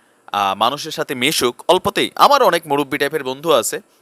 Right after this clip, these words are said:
আমি অবশ্য আপনি করেই বলি, আহ, তো সেই ক্ষেত্রে হয়তো, আহ, সিনহা স্যার হয়তো একটু আরও বেশি উদার মনের ছিলেন, তিনি ভাবছেন যে তাদের সাথে একসাথে কাজ করছি সেই কারণে হয়তোবা। তো যাই হোক দর্শক, আমরা যেমন মেজর সিনহা স্যারের হত্যার বিচারের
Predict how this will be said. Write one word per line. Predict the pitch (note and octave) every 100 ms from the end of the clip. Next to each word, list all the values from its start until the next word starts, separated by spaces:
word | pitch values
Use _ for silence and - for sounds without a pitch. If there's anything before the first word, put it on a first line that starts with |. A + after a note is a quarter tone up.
| -
আমি | G#2 C3+
অবশ্য | G#3+ F#3+ C3+
আপনি | - C#3+
করেই | F3 E3+
বলি, | A#2+ A2+ -
আহ, | - - _ - A#2 A2+
তো | - B2+ B2 - - - D3+
সেই | F#3+
ক্ষেত্রে | F#3 F3+ F#3
হয়তো, | D#3+ D3+ D#3 D3 - - -
আহ, | A#2 A2+ A2+ - - - -
সিনহা | D3 C#3 D3+
স্যার | D#3 C#3+
হয়তো | C3+ C#3
একটু | -
আরও | B2+ B2 C3
বেশি | C3+ D3
উদার | C3 C#3 C#3+
মনের | C#3 C3
ছিলেন, | - C#3 A2+ _ - - -
তিনি | C3 C3+
ভাবছেন | C3+ - D#3
যে | D3+
তাদের | B2+ B2
সাথে | - C#3
একসাথে | B2+ - C3+
কাজ | C3 B2+ B2
করছি | - C3 -
সেই | D#3 A#2
কারণে | A#2+ A#2
হয়তোবা। | A2 - F#2 - - - -
তো | D3
যাই | C#3 E3
হোক | G#3 G3
দর্শক, | D#3+ D#3+ F#3+ F#3+ -
আমরা | B2 C3+ D#3+
যেমন | F3 F3 D#3
মেজর | B2 C3
সিনহা | C3+ C#3 C#3+
স্যারের | D3 D3 C#3+
হত্যার | C3+ B2 - D3+ C#3+
বিচারের | A#2+ A#2+ C#3+ C3